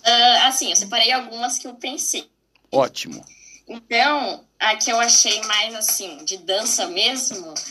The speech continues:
Speaker 1: eu fiquei curiosa pra saber qual foi a primeira modalidade de dança que surgiu.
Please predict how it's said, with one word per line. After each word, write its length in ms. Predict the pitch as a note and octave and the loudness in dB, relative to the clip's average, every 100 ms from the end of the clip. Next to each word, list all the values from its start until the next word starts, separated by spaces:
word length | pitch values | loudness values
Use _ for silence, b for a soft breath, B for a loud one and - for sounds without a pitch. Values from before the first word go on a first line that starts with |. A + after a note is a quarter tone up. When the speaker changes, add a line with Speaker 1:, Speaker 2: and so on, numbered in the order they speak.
| B B B - | B B B 0
Speaker 1:
eu 160 | A3+ | 2
fiquei 300 | A#3 - C#4 | 2 -2 -4
curiosa 580 | C4 D4 C4 A#3+ B3+ B3+ | -4 -4 4 6 6 2
pra 200 | A#3+ A#3+ | -2 -2
saber 640 | A#3 A#3+ G#3+ G#3+ B3 B3+ A#3 | -2 -4 -8 -6 -4 -6 -10
qual 300 | - B3 D4+ | 0 4 4
foi 220 | D4+ D4 | 2 0
a 60 | C#4+ | 0
primeira 420 | D4+ C4+ B3 C4 | 0 -6 -4 -2
modalidade 760 | C#4+ C#4 B3+ A#3+ A#3+ A3+ A3+ - | -2 -4 0 -2 0 -2 0 0
de 100 | A3+ | -2
dança 360 | G#3 G#3+ A#3 B3+ | -4 -2 -2 -2
que 100 | A#3 | 2
surgiu. 600 | - B3+ B3+ A#3 G#3+ D3+ | 2 2 2 0 0 -6